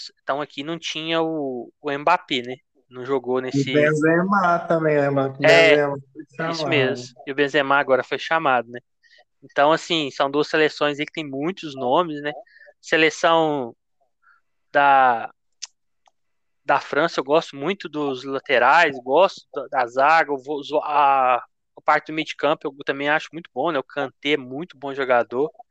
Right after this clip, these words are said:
Speaker 1: Mas esse, esse grupo aí eu acho que vai ser o mais, mas, não, o pessoal vai mais gostar de ver os jogos, né? Pra trade, a gente, talvez o que a gente menos espera seja bom, mas assim, são três seleções muito boas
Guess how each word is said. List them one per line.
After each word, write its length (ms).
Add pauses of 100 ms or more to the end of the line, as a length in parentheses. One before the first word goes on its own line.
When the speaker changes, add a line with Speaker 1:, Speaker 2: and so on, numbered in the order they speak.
(560)
Speaker 1:
Mas 180
esse, 260 (120)
esse 200
grupo 340
aí 120
eu 60
acho 120
que 60
vai 60
ser 100
o 60
mais, 640 (1040)
mas, 260
não, 140
o 100
pessoal 280
vai 120
mais 240
gostar 340
de 120
ver 200
os 120
jogos, 400
né? 100 (240)
Pra 140
trade, 380
a 40
gente, 400
talvez 280
o 40
que 100
a 20
gente 220
menos 240
espera 360
seja 360 (100)
bom, 300
mas 220
assim, 320 (580)
são 400 (100)
três 240
seleções 440
muito 320
boas 420